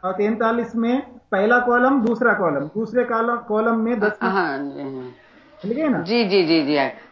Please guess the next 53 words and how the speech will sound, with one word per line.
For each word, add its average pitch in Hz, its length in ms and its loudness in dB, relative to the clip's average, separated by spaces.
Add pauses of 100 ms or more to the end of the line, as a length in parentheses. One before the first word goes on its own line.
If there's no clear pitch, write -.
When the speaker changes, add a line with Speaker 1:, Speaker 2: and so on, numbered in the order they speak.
(120)
Speaker 1:
हाँ। 117 360 -16
Speaker 2:
हाँ 240 120 2
जी, 254 180 0
जी, 240 100 -4
मैं 240 480 0
पहले 254 360 -4
वो 240 180 -6
जो 254 120 -8
है 220 160 -8
ना, 269 80 -10
पी-, 247 280 -10
ए, 190 420 -2
पीछे 214 320 -8
जो, 202 440 -4 (320)
ए, 180 240 0
सूची, 214 800 -4 (400)
उसमें 240 300 -2
से 196 160 0
देख 147 280 0
रही 156 160 0
थी, 160 180 -2
ढूंढ - 140 -6
Speaker 1:
हाँ, 294 100 0
तो 269 40 6
Speaker 2:
रही 226 100 4
थी - 40 0
Speaker 1:
उसी 294 180 4
में 320 120 6
है 285 60 2
Speaker 2:
पहले। 208 120 2
Speaker 1:
ना, 320 80 2
ये, 214 260 4
ये 175 120 0
उसी 202 260 4
में 269 140 4
है, 190 100 2
सब 254 380 0
उसी 269 140 0
में 277 140 4
होंगे, 196 300 4
सूची 240 320 -2
में 262 140 4
होंगे। 180 260 2 (400)
अगर 196 160 4
सूची 214 380 2
में 269 140 4
नहीं 262 220 4
है, 262 60 2
तो 254 100 0
इसमें 247 340 0
कैसे 196 260 2
होगा? 139 220 0
अगर 214 360 0